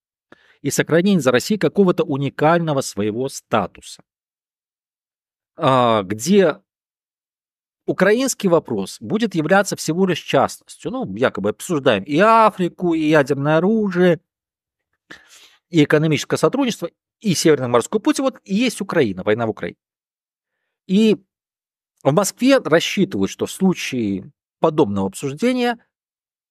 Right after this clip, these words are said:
уступки по второстепенным направлениям для Кремля можно менять на уступки западных партнеров, например, по Украине.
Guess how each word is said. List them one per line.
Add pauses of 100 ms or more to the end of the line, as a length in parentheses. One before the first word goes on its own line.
(100)
уступки
по
второстепенным
направлениям
для
Кремля (800)
можно
менять
на
уступки
западных
партнеров,
например,
по
Украине.